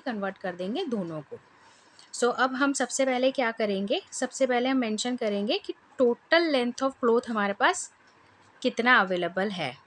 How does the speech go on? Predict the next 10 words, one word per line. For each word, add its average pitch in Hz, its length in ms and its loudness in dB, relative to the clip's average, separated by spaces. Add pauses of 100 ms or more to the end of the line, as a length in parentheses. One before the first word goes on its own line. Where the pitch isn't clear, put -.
(3500)
Total 254 300 2
length 254 240 0
of 254 120 -6
cloth 240 220 2
है 254 60 -2
हमारे 240 260 -2
पास 294 260 -4
forty 226 400 -2
meter, 240 400 0 (800)
और 240 140 2